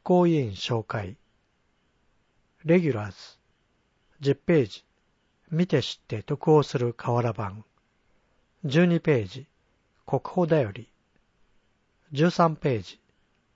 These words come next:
ハーイ保健師です。健康づくりアラカルト。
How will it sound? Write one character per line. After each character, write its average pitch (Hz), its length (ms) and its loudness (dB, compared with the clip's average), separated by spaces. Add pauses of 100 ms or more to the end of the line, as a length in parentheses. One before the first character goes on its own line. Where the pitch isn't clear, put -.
(160)
ハ 175 220 4
ー 131 120 0
イ 98 40 -10
保 - 180 -10
健 156 240 0
師 - 140 -8
で 107 200 -8
す。 - 260 -20 (1300)
健 180 260 0
康 170 240 4
づ 156 60 -2
く 143 140 -6
り 143 200 -4
ア 147 120 0
ラ 131 100 2
カ - 160 -6
ル 98 160 -8
ト。 - 100 -20